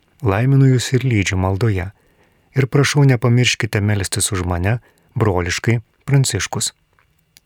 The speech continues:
Be to, rugsėjo dvidešimt ketvirtąją minėsime jau šimtas devintąją pabėgėlių ir migrantų dieną. Tad atidžiau žvelgiame į tuos, kurie buvo priversti palikti gimtąją šalį.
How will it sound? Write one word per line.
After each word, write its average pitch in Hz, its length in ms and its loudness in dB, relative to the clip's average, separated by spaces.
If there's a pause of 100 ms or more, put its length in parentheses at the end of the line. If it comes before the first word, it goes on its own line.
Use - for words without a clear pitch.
(680)
Be 110 160 -2
to, 123 160 0
rugsėjo 117 400 0
dvidešimt 107 420 -2
ketvirtąją 104 680 -2 (580)
minėsime 123 480 4
jau 120 160 2
šimtas 117 380 0
devintąją 104 580 0 (460)
pabėgėlių 113 500 0
ir 131 140 2
migrantų 113 440 -2
dieną. 101 420 0 (440)
Tad 107 160 0
atidžiau 95 400 -2
žvelgiame 98 640 -2
į 95 80 -6
tuos, 127 380 0 (580)
kurie 139 160 4
buvo 131 240 4
priversti 120 500 0
palikti 110 460 -2
gimtąją 107 480 0
šalį. 92 400 -2